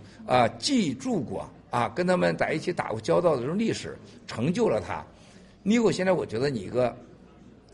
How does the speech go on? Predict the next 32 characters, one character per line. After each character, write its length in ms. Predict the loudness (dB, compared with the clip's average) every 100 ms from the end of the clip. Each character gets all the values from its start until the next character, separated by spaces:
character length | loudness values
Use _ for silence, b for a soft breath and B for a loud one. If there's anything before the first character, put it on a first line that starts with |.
| -12
特 220 | 8 8
别 100 | 8
你 140 | 2
回 220 | -2 -2 2
到 100 | 4
纽 180 | 2
约 220 | 4 6 6
以 80 |
后， 300 | 4 -2 -4 -6 -20 B B B
在 160 | 4 6
你 160 | 6 2
去 260 | -4 -2
之 200 | 0 0
前 200 | 0 0
你 80 | 0
来 200 | -2 -2
纽 120 | -4
约 160 | -6 -8
了， 180 | -8 -12 -20 B B B B 0
那 160 | 4
么 80 | 4
你 80 | 2
到 200 | 6 8
了 100 | 8
前 240 | 4 -2
线 220 | 2 2 2
又 160 | 0
回 340 | -2 -2 2 8
到 140 | 8
了 100 | 6
纽 220 | 0 -4
约， 200 | -8 -10